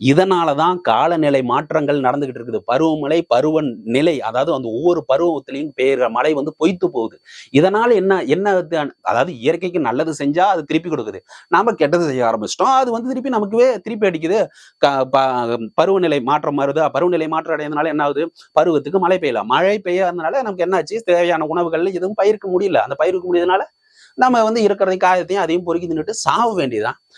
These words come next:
அப்படின்னு ஒரு விஷயத்த தெளிவா இவ்வளோ ஒரு பாடத்தை எந்த மனுஷனாலையும் எடுக்க முடியாதுயா. நான் அதுதான் சொல்றேன். ஒவ்வொரு விஷயத்தையும் அதே மாதிரி வந்து இந்த கடல் மீனவர்கள்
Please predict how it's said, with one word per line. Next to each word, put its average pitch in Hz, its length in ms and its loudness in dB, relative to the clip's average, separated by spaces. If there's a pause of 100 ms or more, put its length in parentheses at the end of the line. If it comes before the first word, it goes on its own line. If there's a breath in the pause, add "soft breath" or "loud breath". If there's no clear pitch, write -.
(240 loud breath)
அப்படின்னு 127 540 2
ஒரு 120 200 0
விஷயத்த 131 580 -2 (220)
தெளிவா 185 600 4 (400)
இவ்வளோ 180 380 2 (100)
ஒரு 139 180 2
பாடத்தை 147 420 -2
எந்த 135 260 -2
மனுஷனாலையும் 139 600 0
எடுக்க 107 180 -6
முடியாதுயா. 85 380 -8 (320)
நான் 110 180 4
அதுதான் 156 300 2
சொல்றேன். 113 300 0 (380 loud breath)
ஒவ்வொரு 220 320 4
விஷயத்தையும் 151 380 2
அதே 175 160 2
மாதிரி 151 280 0
வந்து 120 240 -2 (920)
இந்த 123 180 6
கடல் 160 380 2
மீனவர்கள் 147 640 2